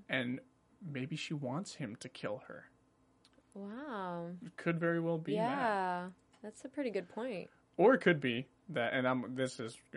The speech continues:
Speaker 1: okay, I already have this prediction written down, so I'm gonna save that for
Speaker 2: <laughs>
Speaker 1: predictions later on. Okay, but that one just came to me. That one was really spontaneous.
Speaker 2: That was a really good prediction, though.
Speaker 1: Yeah, but, uh,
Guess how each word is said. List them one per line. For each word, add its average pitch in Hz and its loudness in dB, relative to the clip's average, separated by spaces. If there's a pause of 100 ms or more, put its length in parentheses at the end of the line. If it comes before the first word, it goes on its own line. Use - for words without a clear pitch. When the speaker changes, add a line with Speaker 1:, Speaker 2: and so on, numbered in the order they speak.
(120)
Speaker 1:
okay, 123 2
I 131 6
already 170 10
have 147 6
this 143 0
prediction 156 -2
written 151 0
down, 147 4
so 135 0
I'm 139 4
gonna 196 8
save 160 8
that 123 6 (440)
for 262 8
Speaker 2:
<laughs> - -6
Speaker 1:
predictions 208 6
later 117 4
on. 107 -8 (100)
Okay, 123 0
but 147 6
that 190 12
one 196 10
just 165 6
came 143 4
to 113 0
me. 113 -2
That 120 4
one 131 0
was 123 -4
really 120 -2
spontaneous. 113 -10 (320)
Speaker 2:
That 214 4
was 254 2
a 240 0
really 226 4
good 196 0
prediction, 180 -4
though. 175 -8 (340)
Speaker 1:
Yeah, 104 -2 (120)
but, 113 0 (140)
uh, 101 -2